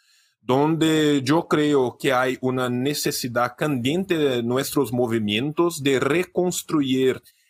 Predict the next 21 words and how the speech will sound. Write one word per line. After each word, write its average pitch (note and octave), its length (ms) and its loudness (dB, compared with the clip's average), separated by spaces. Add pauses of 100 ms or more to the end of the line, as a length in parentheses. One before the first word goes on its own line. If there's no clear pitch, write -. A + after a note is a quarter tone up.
el A#2 260 0
partido, D3+ 680 -2
de D3+ 80 0
reconstruir C#3+ 480 0
el C#3 140 -2
partido, E3 360 0
no G3 200 0
en F#3+ 120 0
el E3+ 120 -2
sentido D3+ 600 -2
sin-, D#3 480 -4
eh, A2+ 640 -2
solo, C3 840 2
eh, G#2 520 -2
jurídico C#3+ 680 -2
y B2+ 140 0
electoral B2 800 0
del A2 180 -2
partido, C#3+ 400 -2
mas C3+ 140 -2
en, C3+ 160 -6